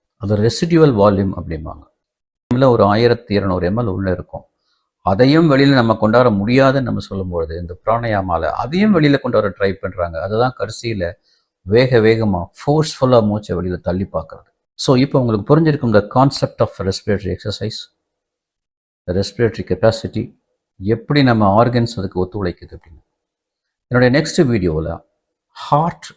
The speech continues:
இதுக்கு எப்படி ஒத்துழைக்குது, நெக்ஸ்ட் வீடியோல பார்க்கலாம். இதை புரிஞ்சுக்கோங்க. இதை புரிஞ்ச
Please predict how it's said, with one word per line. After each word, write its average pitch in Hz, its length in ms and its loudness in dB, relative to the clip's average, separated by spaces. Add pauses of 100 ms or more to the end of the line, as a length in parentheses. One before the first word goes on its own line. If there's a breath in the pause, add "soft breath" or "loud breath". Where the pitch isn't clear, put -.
(120)
இதுக்கு 110 280 -2
எப்படி 98 220 -4
ஒத்துழைக்குது, 87 640 -6 (360)
நெக்ஸ்ட் - 280 -6
வீடியோல 76 340 -2
பார்க்கலாம். - 480 -12 (180)
இதை 117 240 2 (240)
புரிஞ்சுக்கோங்க. 156 800 0 (100)
இதை 104 200 -4
புரிஞ்ச 143 340 0